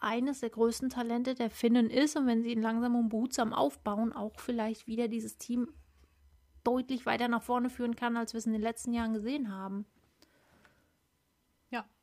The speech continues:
Speaker 2: das stimmt auf jeden Fall. Hoffen wir mal, dass sie das weitertragen können. Er hat sich auf jeden Fall dreimal in, äh, Oberstdorf, in Garmisch und in Innsbruck,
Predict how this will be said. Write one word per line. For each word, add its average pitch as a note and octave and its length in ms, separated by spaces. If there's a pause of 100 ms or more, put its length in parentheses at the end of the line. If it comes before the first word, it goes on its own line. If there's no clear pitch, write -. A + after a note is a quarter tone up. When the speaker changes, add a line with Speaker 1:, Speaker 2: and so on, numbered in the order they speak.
(640)
Speaker 2:
das A3 140
stimmt A3+ 200
auf F#3+ 120
jeden G3 180
Fall. G3 340
Hoffen A3 240
wir A3 100
mal, A3 300
dass G#3+ 220
sie A3+ 80
das G#3 340
weitertragen A3+ 540
können. A3 200
Er G#3 80
hat G3+ 60
sich G3+ 140
auf F#3+ 80
jeden G#3 180
Fall G3 240
dreimal A3 600
in, G3 380
äh, F#3+ 420
Oberstdorf, G#3+ 480
in G3 80
Garmisch G3 360
und A#3+ 140
in A#3+ 100
Innsbruck, G#3 460